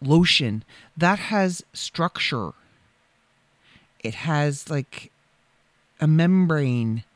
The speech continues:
c-, out, like, it's not water. It's not a Coca-Cola. It's not orange juice. It's not, um, gasoline. Those are all liquids.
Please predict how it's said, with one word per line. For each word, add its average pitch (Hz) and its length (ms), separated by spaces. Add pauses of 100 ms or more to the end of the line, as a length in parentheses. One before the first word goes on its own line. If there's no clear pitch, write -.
(600)
c-, - 60 (120)
out, 139 160 (200)
like, 127 180
it's - 240
not 170 340 (220)
water. 139 640
It's - 200
not 139 640 (1300)
a 156 60
Coca-Cola. 143 1000
It's 131 260
not 143 340
orange 156 360
juice. 127 480
It's - 360
not, 127 760 (680)
um, 117 760 (460)
gasoline. 147 960 (420)
Those 196 240
are 247 80
all 233 120
liquids. 214 800